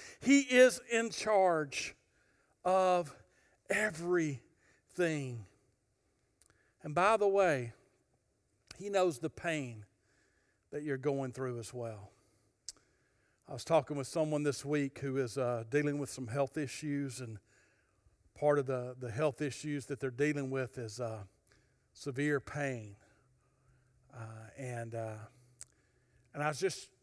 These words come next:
you know, trying to encourage them, and I, and I want you to know, you understand this. Pain is not evil. Sin is evil. Wickedness is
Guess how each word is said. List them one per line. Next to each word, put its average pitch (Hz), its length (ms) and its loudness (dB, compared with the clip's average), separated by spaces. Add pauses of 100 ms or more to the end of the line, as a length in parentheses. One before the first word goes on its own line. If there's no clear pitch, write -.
(400)
you 156 60 -8
know, 143 60 -6
trying 165 380 0
to 151 60 0
encourage 143 500 0
them, 135 180 0
and 135 80 -4
I, 139 80 -6
and 151 160 -2
I 151 80 2
want 165 280 -2
you 147 120 -4
to 143 40 -2
know, 143 200 0
you 175 200 0
understand 175 560 -2
this. 127 200 -8 (640)
Pain 139 720 0 (760)
is 131 220 -6
not 123 200 -2
evil. 113 380 -10 (2000)
Sin 196 400 0
is 190 160 0
evil. 214 400 -2 (560)
Wickedness 202 760 0 (100)
is 196 260 0